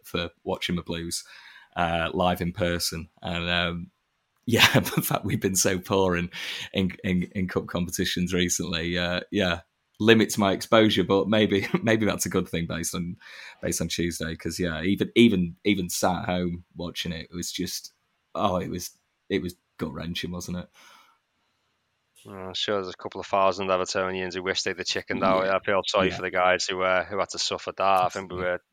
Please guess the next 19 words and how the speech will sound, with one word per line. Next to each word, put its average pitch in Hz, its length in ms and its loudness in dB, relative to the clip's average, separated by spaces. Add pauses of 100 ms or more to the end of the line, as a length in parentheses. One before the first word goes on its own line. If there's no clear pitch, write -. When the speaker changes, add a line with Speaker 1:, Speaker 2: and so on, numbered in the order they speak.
(800)
Speaker 2:
Lyndon, 98 320 0
were 90 60 -2
you 95 100 -4
saying 95 300 2
on 92 100 2
the 95 60 -4
messages 101 540 2
when 104 100 4
we 104 100 4
were 101 60 4
WhatsApping, 104 480 2
"Can't 123 180 0
believe 98 360 -2
how 90 140 8
bad 92 200 2
this - 220 -4
is, 101 200 0
given 92 240 -4
how, 92 220 0